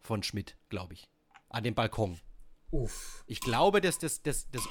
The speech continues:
Speaker 1: das Vorgängerlogo, nicht das jetzt von Schmidts Backstube, sondern ich glaub, dieses alte hängt noch mit diesen, mit diesen, äh,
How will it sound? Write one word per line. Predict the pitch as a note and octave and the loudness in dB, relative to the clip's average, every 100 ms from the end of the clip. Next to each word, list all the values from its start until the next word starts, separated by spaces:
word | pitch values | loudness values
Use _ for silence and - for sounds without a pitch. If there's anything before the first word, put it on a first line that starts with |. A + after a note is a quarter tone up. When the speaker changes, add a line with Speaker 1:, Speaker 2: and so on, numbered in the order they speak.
| - C#3 | -4 -4
Speaker 1:
das | C#3 | -2
Vorgängerlogo, | - F3 E3+ A#2+ A2+ A2+ G#2 G2+ | 2 2 4 2 4 4 2 0
nicht | A#2+ - | 0 0
das | D#3 - | -2 0
jetzt | D#3 - | -2 -2
von | D3 | -4
Schmidts | - C3+ | -2 -4
Backstube, | - C3+ - B2+ | 0 0 0 -4
sondern | A2 G#2+ | -4 -4
ich | - | 0
glaub, | A2 F3 - - - - _ | 2 2 0 -16 -20 -20 _
dieses | A#2+ C3 - | -6 -4 -4
alte | C3+ D#3 C#3+ | 0 0 2
hängt | G2 G#2+ G#2+ | 0 -2 -4
noch | F#2+ | -4
mit | G#2+ A2 | -2 -4
diesen, | G2+ G#2 G2 | -4 -4 -4
mit | G2 G2+ | -4 -6
diesen, | F#2 G2 | -6 -8
äh, | C#2+ | -10